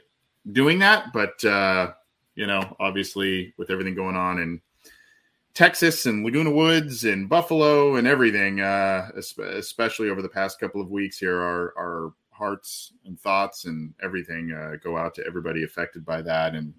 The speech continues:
um, it's hard not to be affected on it, uh, by, by, on some level.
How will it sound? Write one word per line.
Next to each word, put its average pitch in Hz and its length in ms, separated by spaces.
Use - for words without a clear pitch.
um, 71 360
it's - 80
hard 90 180
not 85 200
to - 80
be 78 80
affected 80 400
on 78 160
it, 78 80
uh, 71 320
by, 78 200
by, 76 160
on 95 160
some 139 260
level. 98 340